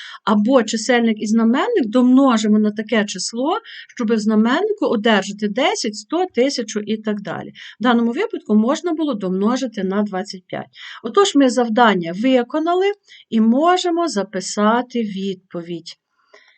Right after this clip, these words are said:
Сторона ромба в нас десять сантиметрів,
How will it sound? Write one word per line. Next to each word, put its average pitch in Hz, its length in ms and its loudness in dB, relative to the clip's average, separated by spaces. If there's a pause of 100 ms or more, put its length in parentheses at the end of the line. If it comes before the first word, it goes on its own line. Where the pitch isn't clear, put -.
(920)
Сторона 254 600 4
ромба 170 440 2
в 175 60 -6
нас 196 420 0 (180)
десять 202 560 -2
сантиметрів, 330 920 -2